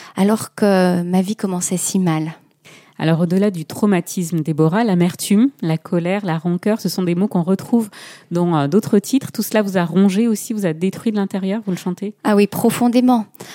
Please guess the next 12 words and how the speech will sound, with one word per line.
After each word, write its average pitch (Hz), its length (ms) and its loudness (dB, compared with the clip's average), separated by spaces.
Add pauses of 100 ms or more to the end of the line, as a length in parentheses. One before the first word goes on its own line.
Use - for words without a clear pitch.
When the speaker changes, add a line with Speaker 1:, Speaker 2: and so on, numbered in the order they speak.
(100)
Speaker 1:
En 196 80 2
réalité, 226 840 4
euh, 185 380 2 (480)
quand 214 220 0
on, 226 40 6
on, 196 400 0
on 190 60 -2
subit 220 420 -4
ce 233 160 -2
genre 185 240 -4
de 175 80 -2
drame, 208 520 2